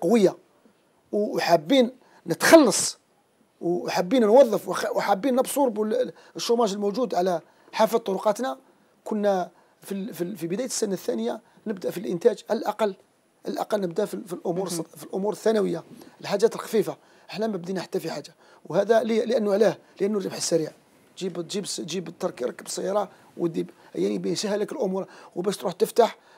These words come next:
Speaker 1: يعني وتراقب وتكون راهو يتطلب لك مسار، مسار. وإحنا ما زلنا نفكر دائمًا، آه، في، آه، ما، ماناش ندير في عملية استشرافية اللي، آه، نمشي نتماشى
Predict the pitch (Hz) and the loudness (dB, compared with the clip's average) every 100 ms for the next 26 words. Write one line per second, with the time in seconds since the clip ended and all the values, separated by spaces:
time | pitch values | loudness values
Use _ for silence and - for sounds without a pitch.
0 | - 180 190 180 - 208 220 220 214 - | -4 -2 0 -2 4 10 10 8 0 0
1 | - 196 180 - 247 254 269 226 - - | -18 -4 -4 -2 4 4 4 0 -10 2
2 | 220 220 - 220 226 240 247 - _ - | 4 4 2 0 0 -2 -4 -6 _ -8
3 | 185 165 226 220 277 185 - 180 - _ | -2 6 6 6 0 0 4 4 2 _
4 | - _ - 190 208 - _ _ - - | -20 _ -2 4 4 2 _ _ -18 -10
5 | 185 240 220 190 220 202 233 - 247 247 | -2 0 0 0 -2 -2 -2 2 2 2
6 | - _ _ 180 214 208 233 247 - _ | -10 _ _ 0 0 2 -2 -4 -12 _
7 | _ 170 175 175 - 190 113 208 208 - | _ -4 0 0 -2 -6 -6 -6 -6 -8
8 | 208 180 214 202 233 202 240 185 170 170 | -6 -8 -6 -6 -6 -8 -10 -10 -8 -4
9 | 185 190 208 190 175 180 170 226 220 - | -2 -2 -4 -8 -6 -6 -4 -6 -6 -16
10 | - - 170 180 202 190 - _ - 185 | -20 -16 -10 -6 -4 -6 -8 _ -14 -12
11 | - - 202 208 233 269 285 311 _ _ | -12 -12 -4 -2 0 -2 -4 -8 _ _
12 | _ - 180 - 185 294 - 277 | _ -8 -6 0 8 8 8 4